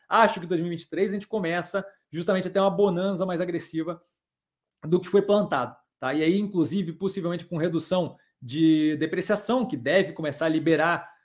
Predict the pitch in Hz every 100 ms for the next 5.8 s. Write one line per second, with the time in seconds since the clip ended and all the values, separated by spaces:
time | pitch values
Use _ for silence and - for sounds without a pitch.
0 | - 139 143 165 160 170 156 156 156 165
1 | 165 160 170 170 208 226 196 147 147 151
2 | 185 208 208 220 240 233 - 214 220 214
3 | 233 214 208 208 208 185 - 185 185 _
4 | _ - 214 220 196 151 123 - - _
5 | _ _ 127 120 123 127 202 226